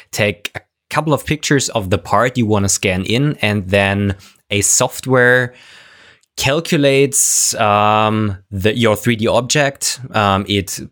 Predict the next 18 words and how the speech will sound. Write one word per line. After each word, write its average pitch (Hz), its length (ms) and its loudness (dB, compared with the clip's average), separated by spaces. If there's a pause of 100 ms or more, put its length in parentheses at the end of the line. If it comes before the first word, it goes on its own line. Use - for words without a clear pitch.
(180)
at 104 80 -4
first 120 400 -2
calculates 110 540 0
the - 80 -6
position 117 540 -2
where 98 160 2
the 92 100 -2
camera 127 460 -2
was 107 280 0
in 98 140 -4
space, 107 500 -2
where 104 180 0
you, 95 260 0 (140)
like, 92 420 -8
went 95 240 2
around 120 280 2
your 113 180 0
obi-, 123 240 -2